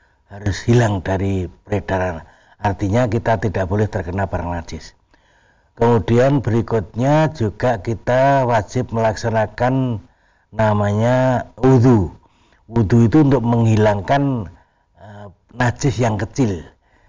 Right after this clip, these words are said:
Jadi kalau najis yang kecil, misalnya,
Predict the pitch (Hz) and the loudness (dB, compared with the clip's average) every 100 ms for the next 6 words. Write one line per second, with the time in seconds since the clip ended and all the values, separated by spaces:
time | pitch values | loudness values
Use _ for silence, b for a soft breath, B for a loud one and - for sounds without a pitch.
0 | _ _ 98 - 110 110 107 107 107 110 | _ _ -14 -8 -2 0 2 0 0 0
1 | 110 104 104 - 123 139 160 175 151 b | 0 0 -2 -4 0 4 4 2 -2 b
2 | b b - 98 101 98 101 101 98 101 | b b -20 -20 -18 -18 -18 -16 -16 -18
3 | 95 | -20